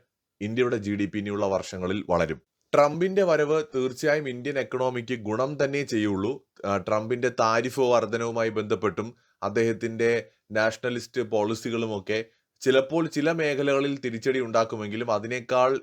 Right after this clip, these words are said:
ഏറെ പല രംഗത്തും ഇന്ത്യക്ക് അത് ഗുണം ചെയ്യാനാണ് സാധ്യതയുള്ളത്. അതായത് യു എസ് പ്രസിഡന്റ് സ്ഥാനത്തുണ്ടായ മാറ്റം ഇന്ത്യൻ എക്കണോമിയെ വളരെയധികം ഹെൽപ്പ് ചെയ്യും.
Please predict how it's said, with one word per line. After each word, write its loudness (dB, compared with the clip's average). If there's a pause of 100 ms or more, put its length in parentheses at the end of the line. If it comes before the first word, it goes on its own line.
ഏറെ 4 (460)
പല 2 (140)
രംഗത്തും -4 (380)
ഇന്ത്യക്ക് 0
അത് 2
ഗുണം -2
ചെയ്യാനാണ് 0
സാധ്യതയുള്ളത്. -2 (380)
അതായത് 2
യു 0
എസ് -2
പ്രസിഡന്റ് -4
സ്ഥാനത്തുണ്ടായ 0
മാറ്റം -4
ഇന്ത്യൻ -4
എക്കണോമിയെ -2
വളരെയധികം 2
ഹെൽപ്പ് 0
ചെയ്യും. 0